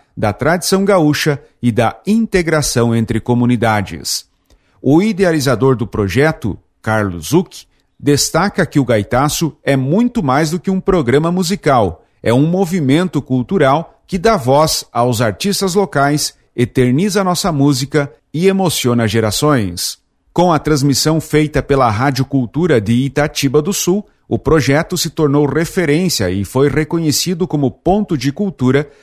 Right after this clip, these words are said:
recebendo dois prêmios da Secretaria Estadual da Cultura como um dos melhores programas de incentivo à cultura popular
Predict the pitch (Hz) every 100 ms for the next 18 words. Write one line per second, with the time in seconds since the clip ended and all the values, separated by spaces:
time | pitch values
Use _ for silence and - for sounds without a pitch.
0 | _ - 139 - 131 160 190 160 117 98
1 | 180 214 - - 139 151 139 135 123 135
2 | 143 131 120 139 214 - 143 113 117 117
3 | 123 - 180 - 139 156 175 - _ 156
4 | 160 160 196 175 139 135 135 117 165 196
5 | 180 - 151 127 131 165 156 117 156 185
6 | - 143 123 143 139 139 160 139 139 135
7 | 156 175 139 127 131 -